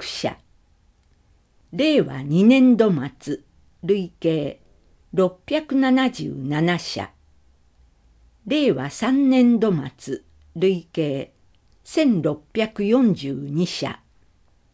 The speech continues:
令和四年度末、累計二千二十六社。令和五年度末、累計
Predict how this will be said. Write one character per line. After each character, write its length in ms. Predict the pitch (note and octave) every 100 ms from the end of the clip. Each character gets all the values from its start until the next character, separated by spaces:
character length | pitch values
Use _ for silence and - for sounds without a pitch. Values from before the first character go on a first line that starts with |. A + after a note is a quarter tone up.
| _ _ _ _ _ -
令 320 | C4 D4+ G#3+
和 160 | C3
四 220 | C#3 C#3+ F#3+
年 320 | B3 B3 A3+
度 140 | G#3+
末、 200 | F3 B2+ - - C3+ - _ _ -
累 320 | F#3 F#3+ E3
計 400 | - D#3 C#3 - - _ _ _ _
二 160 | F#3 G#3
千 380 | C4+ E4+ G3 D3
二 200 | B3 A#3
十 160 | D#3+ D3 C#3
六 180 | D#3 D3+ -
社。 340 | - - A#2+ - _ _ _ _ _ _ _ _ _ _ -
令 300 | C4 D#4 G3+
和 200 | C3+ C3+
五 180 | C#3+
年 340 | F#3 B3+ B3+ A#3+
度 140 | A3
末、 180 | F3+ C3 - - C3+ - _ _ -
累 340 | E3+ G3 F3+ -
計 400 | E3 C#3+ C#3